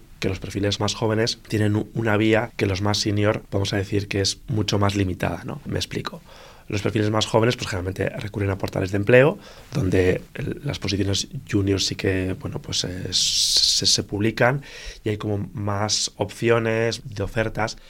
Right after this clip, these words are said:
Y en cambio, perfiles senior, pues ya sabemos, ¿no? Que el mercado principal es el mercado oculto, que esas of-, eh, oportunidades, pues, se llegan a través de personas, a través de contactos. Entonces, claro,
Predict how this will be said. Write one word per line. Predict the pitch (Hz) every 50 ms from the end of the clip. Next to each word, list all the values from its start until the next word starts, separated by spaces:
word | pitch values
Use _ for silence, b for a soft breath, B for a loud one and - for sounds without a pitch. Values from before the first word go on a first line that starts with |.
| B B B -
Y | - 110
en | 104
cambio, | 101 120 123 127 113
perfiles | 98 101 98 - 117 120 123 -
senior, | - 139 131 127 123 127 139 135 B B B B B B
pues | - - 101 95
ya | 117 110
sabemos, | - - 104 104 104 104 95 101
¿no? | 104 110 117 -
Que | - 107
el | 98
mercado | 95 95 92 - - 95 98 98 98 98 95 95
principal | - 104 101 - 104 95 104 98 98
es | 98 95 -
el | 98
mercado | 95 92 - - 95 92 95
oculto, | 95 - 117 117 110 110 - - 151 185 196 B B B B B B
que | - -
esas | 95 104 95 98
of-, | 92 - - 98
eh, | - 101
oportunidades, | 98 95 98 95 - 101 - - 95 95 98 98 95 98 95 -
pues, | - 101 95 - - -
se | - - - 95
llegan | 95 98 95 98 95
a | 92
través | 92 98 98 92
de | - 101
personas, | - 101 92 - 110 110 110
a | 107
través | 98 92 92 90
de | 104
contactos. | - - 101 101 98 107 107 - 110
Entonces, | 101 90 101 98 -
claro, | - 104 95 85